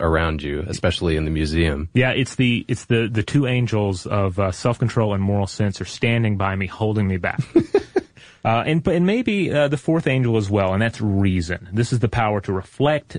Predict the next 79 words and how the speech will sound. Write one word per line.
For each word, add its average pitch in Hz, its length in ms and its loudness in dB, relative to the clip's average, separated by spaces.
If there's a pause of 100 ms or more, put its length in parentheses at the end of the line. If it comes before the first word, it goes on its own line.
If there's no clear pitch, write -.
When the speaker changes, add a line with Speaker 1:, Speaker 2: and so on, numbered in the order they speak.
Speaker 2:
deduce, 110 600 0 (260)
and, 107 240 0
quote, 107 420 -2
"guide 139 520 0
the 117 180 -2
application 113 800 0
of 95 140 -2
the 101 200 -2
other 98 300 0
better 92 460 -2
angels 95 360 -4
of 90 100 -4
our 87 100 -2
nature." 127 280 2
So 147 140 0
reason's 170 400 2
kind 143 220 0
of 120 40 2
the 113 60 0
quarterback 107 800 -2 (300)
of, 95 260 -2
uh, 92 240 2
if 101 80 -2
I'm, 98 160 0
if 107 260 -4
I'm 92 260 -6 (120)
using 110 300 0
my 98 140 2
sports - 480 -4
<laughs> - 40 -12
analogy 98 240 0
Speaker 1:
I 101 140 4
have 104 160 2
Speaker 2:
correctly. 90 200 2
Speaker 1:
no 87 60 0
idea. 82 320 0
I'm 90 80 -2
the 85 100 -2
wrong 82 200 -2
person 80 280 -4
to 80 80 -4
ask, 76 300 -6
but 69 100 -2
yeah, 85 260 2
I'll 87 40 -6
Speaker 2:
Mm-hmm. 104 220 2
Speaker 1:
go 87 160 4
with 80 160 -2
it. 80 180 -4
Speaker 2:
Yeah, 110 240 0
e-, 135 140 0
the 113 460 -8
quarterback 120 560 0
then, 95 360 0
uh, 98 240 0
for 110 220 0
the 107 100 2
other 92 180 0
angels 92 380 -2
and 95 80 -2
saying, 107 180 0
"All 113 60 2
right, 98 100 -2
you 120 160 2
run 127 200 2
there, 113 180 2
you 110 160 0
run 113 220 2
there, 107 140 2
you 123 200 2
hold 127 240 2
him 107 80 2
back 113 300 0
so 117 100 0
he 110 40 2
doesn't 110 200 2
lick 107 160 -2
the - 80 0
painting," 127 480 2